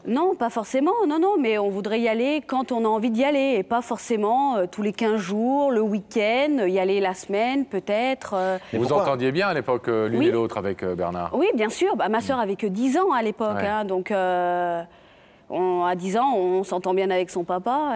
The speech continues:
Speaker 1: à quinze ans aussi, hein,
Speaker 3: Ouais.
Speaker 1: euh, j'entends bien. C'est pas parce que je m'entendais plus avec,
Speaker 3: Mm.
Speaker 1: pas avec lui que
Speaker 2: Mais
Speaker 1: je
Speaker 2: pourquoi
Speaker 1: voulais
Speaker 2: vous avez
Speaker 1: plus y
Speaker 2: fait
Speaker 1: aller.
Speaker 2: appel à un juge ? Vous auriez pu en
Speaker 1: C'est
Speaker 2: parler.
Speaker 1: obligatoire.
Speaker 2: Vous auriez
Speaker 1: C'est
Speaker 2: pu
Speaker 1: ob-
Speaker 2: dire à votre père, voilà, on n'a pas envie de venir tel, tel week-end, on viendra, euh, un autre
Speaker 1: Non,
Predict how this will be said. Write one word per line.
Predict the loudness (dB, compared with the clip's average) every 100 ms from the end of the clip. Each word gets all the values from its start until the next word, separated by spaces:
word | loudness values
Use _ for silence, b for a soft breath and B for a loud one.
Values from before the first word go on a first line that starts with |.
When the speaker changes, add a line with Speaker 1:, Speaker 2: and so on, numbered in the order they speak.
| -2
Speaker 1:
à |
quinze | 0 0 2
ans | 0
aussi, | 0 0 0
hein, | 0 -2 -4
Speaker 3:
Ouais. |
Speaker 1:
euh, | -4 -2
j'entends | -4 -2
bien. | 0 2 0 -2
C'est | -4 -4
pas | -2
parce | -2 -4
que | -4
je | -2
m'entendais | -2 0 -2
plus | -2 0
avec, | 0 0
Speaker 3:
Mm. | -2
Speaker 1:
pas | -2 -2
avec | 0 -2 -2
lui | -2
que | -2
Speaker 2:
Mais | -2
Speaker 1:
je |
Speaker 2:
pourquoi | 0 0
Speaker 1:
voulais |
Speaker 2:
vous | 2
avez | 0
Speaker 1:
plus |
y |
Speaker 2:
fait | 0
Speaker 1:
aller. | 0
Speaker 2:
appel | 0
à | -2
un | -4
juge ? | -2 -2 -2
Vous | -4
auriez | -4
pu | -4
en | -6
Speaker 1:
C'est | -2
Speaker 2:
parler. | 2 2
Speaker 1:
obligatoire. | 2 2 0 -2 -6 -8 -20 -20 -4
Speaker 2:
Vous |
auriez | -2
Speaker 1:
C'est | 0
Speaker 2:
pu |
Speaker 1:
ob- | 2
Speaker 2:
dire | 2
à |
votre | 2 -2
père, | 0 2
voilà, | 4 4 4
on | 2
n'a | 0
pas | -2
envie | -4 -4
de |
venir | -2 -2 -2
tel, | -4 -6
tel | -6 -4
week-end, | -4 -2 0
on | 0
viendra, | -2 -2 -2 0 0
euh, | -2 -4
un |
autre | -4
Speaker 1:
Non, | -2